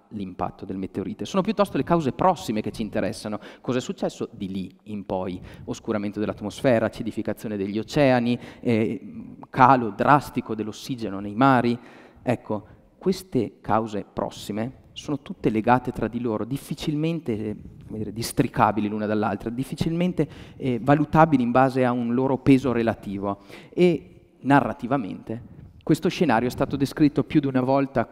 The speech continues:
utilizzando la metafora dell'assassinio sull'Orient Express, no? Sembra che un po' tutti siano colpevoli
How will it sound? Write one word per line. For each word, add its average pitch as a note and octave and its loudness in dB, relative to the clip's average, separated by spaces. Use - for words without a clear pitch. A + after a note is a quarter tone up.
utilizzando C#3 -2
la B2+ 2
metafora B2 0
dell'assassinio B2 -4
sull'Orient G#2+ -6
Express, - -10
no? B2+ -10
Sembra C#3 2
che - -6
un C#3 -2
po' D#3 0
tutti D#3 -4
siano C#3+ -2
colpevoli G#2 2